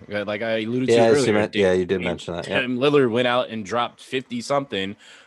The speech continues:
Speaker 1: on, on their heads, and then they still lost. Like, it's just like the supporting cast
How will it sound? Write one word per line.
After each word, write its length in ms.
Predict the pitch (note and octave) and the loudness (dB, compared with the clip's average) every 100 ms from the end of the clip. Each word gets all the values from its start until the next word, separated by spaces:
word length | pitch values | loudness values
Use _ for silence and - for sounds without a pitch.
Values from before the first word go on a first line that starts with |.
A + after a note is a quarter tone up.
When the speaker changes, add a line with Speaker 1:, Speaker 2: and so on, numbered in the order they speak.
| _ - | _ -4
Speaker 1:
on, 240 | A2+ A#2 - | -2 0 -2
on 220 | A2 A2 | -4 -2
their 180 | A2+ G#2+ | 0 0
heads, 300 | A#2+ A#2 G#2+ | 2 0 -2
and 120 | G#2+ | -2
then 140 | A#2 | -2
they 140 | A#2 A#2+ | 0 -2
still 260 | - D3+ | 0 0
lost. 340 | D3+ F#2+ D#2 - | 0 -2 -4 -10
Like, 140 | F2+ | -10
it's 140 | G2+ F#2 | -10 -10
just 100 | G2+ | -8
like 180 | F2+ | -8
the 100 | G2+ A#2 | -8 -10
supporting 440 | A2+ - C3+ C3 | -10 -8 -8 -6
cast 460 | C3+ A#2+ A#2 A2+ | -6 -4 -4 -6